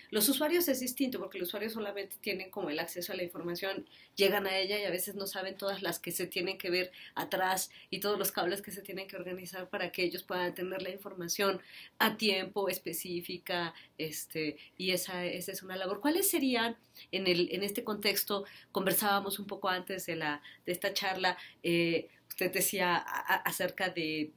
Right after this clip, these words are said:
de, de todos los esfuerzos que se desarrollan en la unam, en este caso,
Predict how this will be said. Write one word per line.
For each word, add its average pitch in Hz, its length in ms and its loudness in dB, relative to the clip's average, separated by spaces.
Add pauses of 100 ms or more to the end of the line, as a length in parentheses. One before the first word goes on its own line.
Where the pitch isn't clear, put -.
de, 170 140 2
de 175 160 0
todos 208 220 2
los 214 120 2
esfuerzos 214 440 -2
que 233 100 -2
se 202 140 -4
desarrollan 190 500 -2
en 185 100 -4
la 175 100 -4
unam, 196 320 -2 (100)
en 175 240 0
este 185 180 -4
caso, 196 380 0